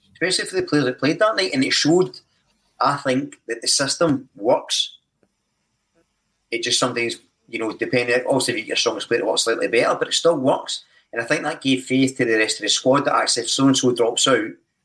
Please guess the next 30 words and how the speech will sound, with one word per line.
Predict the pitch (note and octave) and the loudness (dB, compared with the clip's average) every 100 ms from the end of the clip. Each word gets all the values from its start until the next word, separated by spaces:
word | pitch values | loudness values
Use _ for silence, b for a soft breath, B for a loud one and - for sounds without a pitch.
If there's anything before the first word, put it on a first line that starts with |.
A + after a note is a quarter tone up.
| _ _ _ | _ _ _
you | G#2 | -12
can | G#2+ | 0
walk | G#2+ G#2 | 0 2
in. | B2 D3+ D3 _ _ _ _ - | 0 0 -6 _ _ _ _ -6
So | D3 | 0
again, | C#3+ D#3 | 2 2
you | G3 | 2
look | F#3 - | 0 0
at | |
it | F3 | 0
the | C#3 | 2
other | A#2+ A2+ | 2 2
night, | C3+ D3+ - _ _ - | 0 -2 -8 _ _ -4
beat | D#3 C#3 | -2 0
Dundee | C3 B2 | 0 0
United | A#2 A#2 - | 0 0 -4
three | - A#2 | -2 0
nil, | A2 A#2 | 2 0
Scottish | - - C3 - | -2 0 0 0
Cup | - A2+ - | 0 0 0
quarter-final, | - - - G#2 A#2 B2 - _ _ _ _ _ _ | -2 -2 -2 -2 0 -2 -4 _ _ _ _ _ _
no | - C3 | -2 0
Kyogo, | C3+ A#2+ A2+ - B2 A#2+ - - | 0 -2 -2 0 4 4 2 -6
no | A2+ A#2 | -2 0
Jota, | A2+ G#2+ A2 B2 A2+ - | 2 0 2 2 0 -4
no | G#2 | -10
Turnbull, | G#2+ A#2 A2 A2+ A#2 A2+ - | -4 -2 -2 -2 -4 -4 -4
no | G#2 | -2
Abada. | G2 F#2+ G#2+ B2+ - - _ _ _ _ _ _ _ _ _ _ _ _ _ - | 2 2 2 2 -4 -12 _ _ _ _ _ _ _ _ _ _ _ _ _ -2
Now, | A2+ A2+ | 0 0